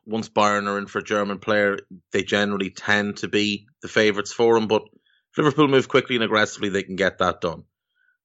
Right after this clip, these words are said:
There's another piece up about how the next Luis Suarez could solve Jurgen Klopp's long-term tactical problem. Uh, Mohamed Salah is a Liverpool icon, and Manchester City, Everton and Chelsea all prove it.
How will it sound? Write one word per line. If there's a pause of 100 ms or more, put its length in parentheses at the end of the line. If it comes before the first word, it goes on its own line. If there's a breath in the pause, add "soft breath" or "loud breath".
There's
another
piece
up (160)
about (320)
how
the
next
Luis
Suarez
could
solve (540)
Jurgen
Klopp's
long-term
tactical
problem. (500)
Uh,
Mohamed
Salah
is
a
Liverpool
icon,
and
Manchester
City,
Everton
and
Chelsea
all
prove
it.